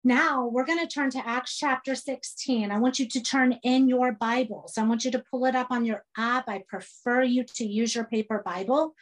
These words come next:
It does not spit back distractions.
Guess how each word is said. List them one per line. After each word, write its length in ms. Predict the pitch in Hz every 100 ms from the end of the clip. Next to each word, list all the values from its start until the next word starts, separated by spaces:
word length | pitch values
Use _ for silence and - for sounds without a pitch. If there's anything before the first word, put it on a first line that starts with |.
| _ -
It 100 | 214
does 200 | 220 226
not 340 | 208 220 -
spit 300 | - 240 226
back 240 | 208 208
distractions. 960 | - 196 - 175 - 247 254 277 - -